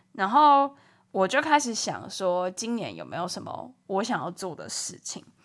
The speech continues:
后来我就，之前我在I G有发一篇文说，我觉得其实二零二三让我有蛮有感的一件事情，就是我留了比较多空白的时间给自己，然后我发现那些空白会让我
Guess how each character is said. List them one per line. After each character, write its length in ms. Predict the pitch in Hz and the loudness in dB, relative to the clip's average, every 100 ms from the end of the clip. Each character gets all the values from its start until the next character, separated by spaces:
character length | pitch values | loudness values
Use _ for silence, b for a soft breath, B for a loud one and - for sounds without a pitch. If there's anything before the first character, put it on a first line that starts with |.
| B B B B B B | B B B B B B
后 180 | 349 349 | 10 12
来 120 | 233 | 12
我 140 | 202 185 | 8 2
就， 340 | 254 262 254 | 4 4 4
之 280 | 233 - 277 | 0 -6 -4
前 380 | 294 214 175 147 | -2 -2 -2 -8
我 200 | - 185 | -4 2
在 100 | 202 | 4
I 160 | 196 196 | 4 4
G 120 | 190 | 0
有 100 | 131 | -4
发 200 | - 170 | 0 -2
一 40 | |
篇 180 | 180 175 | -2 -6
文 160 | 165 107 | -6 -8
说， 160 | 180 | -6
我 140 | 175 165 | -6 -6
觉 180 | 175 175 | -4 -4
得 140 | 220 | -2
其 180 | - 185 | -4 -6
实 180 | 190 180 | -6 0
二 160 | 254 | 0
零 160 | 185 214 | 2 2
二 120 | 202 | 2
三 340 | - 180 175 | 0 -2 0
让 260 | 226 220 180 | 4 4 2
我 320 | 131 90 104 - | -6 -6 -8 -12
有 200 | - 180 | 0 0
蛮 220 | 190 196 | 2 2
有 100 | 269 | 4
感 220 | 277 208 - | 2 0 -2
的 100 | - | -8
一 20 | |
件 200 | 202 208 | -6 -6
事 120 | 226 | -8
情， 160 | 196 160 | -8 -8
就 80 | |
是 120 | 190 196 | -6 -6
我 160 | 165 | -6
留 240 | 131 123 170 | -8 -8 0
了 120 | 196 | 0
比 140 | 165 | -2
较 180 | 147 202 | 0 0
多 440 | 202 185 175 175 b b _ | 0 -2 0 -2 b b _
空 260 | - 262 175 | 2 4 4
白 200 | 107 110 | -2 -4
的 120 | 165 | -8
时 200 | - 160 | -8 -6
间 240 | 185 185 | -6 -6
给 160 | 185 - | -8 -10
自 180 | - 180 | -12 -12
己， 240 | - - - | -12 -12 -6
然 100 | 190 | 0
后 140 | 254 | 2
我 100 | 185 | 2
发 180 | 180 196 | 0 -2
现 220 | 240 214 | 0 -2
那 140 | 208 | -2
些 120 | 220 208 | -4 -2
空 240 | 240 175 | 0 -2
白 240 | - 78 | -4 -8
会 220 | 202 247 220 | -2 0 4
让 260 | 247 190 175 | 4 4 -2
我 260 | 151 226 | -4 -6